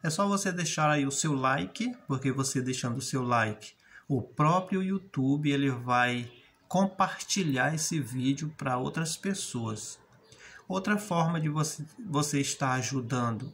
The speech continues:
outras pessoas e também o canal é você compartilhar esse vídeo aí nas suas redes sociais para os seus familiares e amigos, tá bom?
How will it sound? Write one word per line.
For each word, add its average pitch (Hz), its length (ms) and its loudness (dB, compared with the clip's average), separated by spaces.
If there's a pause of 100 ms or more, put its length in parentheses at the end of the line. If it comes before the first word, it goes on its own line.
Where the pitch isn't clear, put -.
outras 165 460 0
pessoas 147 580 -2
e 135 60 -4
também 127 440 -2 (140)
o 135 100 -2
canal 135 640 0 (840)
é 143 100 4
você 156 340 2
compartilhar 190 760 0
esse 185 220 -2
vídeo 175 360 -4
aí 160 320 0 (140)
nas 143 160 -2
suas 143 300 -2
redes 135 300 0
sociais 143 680 0
para 127 160 -4
os - 80 -12
seus 127 220 -6
familiares 139 1000 0 (420)
e 143 120 2
amigos, 147 760 -2 (340)
tá 117 120 0
bom? 131 360 0